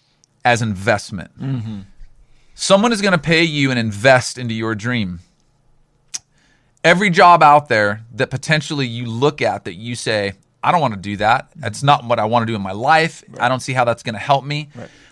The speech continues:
Speaker 1: Look at that job as a venture capitalist willing to pay you to gain experience,
Speaker 2: Wow.
Speaker 1: to take with you so
Speaker 2: Yeah.
Speaker 1: that you can now fund with mental resource, capacity you've learned,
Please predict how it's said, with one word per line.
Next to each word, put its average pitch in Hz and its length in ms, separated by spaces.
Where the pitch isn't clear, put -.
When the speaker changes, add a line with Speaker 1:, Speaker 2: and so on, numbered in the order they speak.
Speaker 1:
Look 160 360
at 226 140
that 147 240
job 123 400
as 113 200
a 104 80
venture 117 400
capitalist 101 840
willing 147 520
to 175 120
pay 156 400
you 131 640
to 139 80
gain 135 260
experience, 147 680
Speaker 2:
Wow. - 40
Speaker 1:
to - 80
take 165 400
with 170 220
you 127 440
so 113 100
Speaker 2:
Yeah. 101 80
Speaker 1:
that 123 100
you 139 560
can 180 200
now 135 200
fund 131 720
with 127 280
mental 139 480
resource, 175 540
capacity 147 520
you've 160 160
learned, 123 320